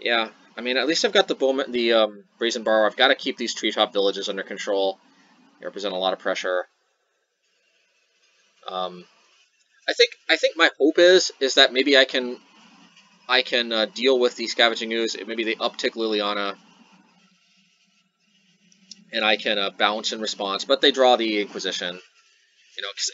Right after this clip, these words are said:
'cause if they didn't draw the Inquisition, say they drew a land or anything else, and they played it, um, you know, they might uptick Liliana, and then I can at least get the Scavenging Ooze off the table, give myself a little breathing room, you know, maybe have a three one to get one solid attack with Liliana, but that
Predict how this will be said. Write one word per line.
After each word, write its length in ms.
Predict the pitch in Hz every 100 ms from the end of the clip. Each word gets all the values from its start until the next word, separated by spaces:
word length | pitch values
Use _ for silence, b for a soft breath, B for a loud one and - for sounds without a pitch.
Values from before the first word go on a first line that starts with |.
| -
'cause 120 | 160
if 100 | 180
they 80 | 226
didn't 120 | 302
draw 120 | 302 226
the 60 |
Inquisition, 440 | 190 180 170 135 117
say 220 | 135 127
they 80 | 123
drew 200 | 127 113
a 40 |
land 200 | 113 110
or 60 | 110
anything 320 | 143 151 131
else, 200 | 120 120
and 60 | 104
they 60 | 95
played 320 | - 127 120
it, 200 | 113 - _ b b b -
um, 120 | 104 98 _ -
you 80 | 110
know, 180 | 107 107
they 120 | 110
might 180 | 139 147
uptick 300 | 131 - 127
Liliana, 440 | 120 117 113 117 101
and 100 | 123
then 120 | 135
I 40 |
can 140 | 135 131
at 140 | 113
least 320 | 120 175 -
get 140 | 143 131
the 60 |
Scavenging 460 | - 131 120 107 110
Ooze 160 | 110 107
off 140 | 107
the 80 | 107
table, 260 | 117 104
give 160 | 101 175
myself 260 | 151 135 117
a 40 |
little 160 | 104 104
breathing 260 | 98 101
room, 240 | 101 101 -
you 40 | -
know, 60 |
maybe 220 | 151 196
have 120 | 143 131
a 40 |
three 200 | - 123
one 180 | 117 107
to 40 |
get 180 | 101 92
one 200 | 107 123
solid 440 | - 113 107 101 - b b b _ -
attack 260 | - 110
with 120 | 104 107
Liliana, 420 | 104 101 101 98
but 140 | 113
that 220 | 139 139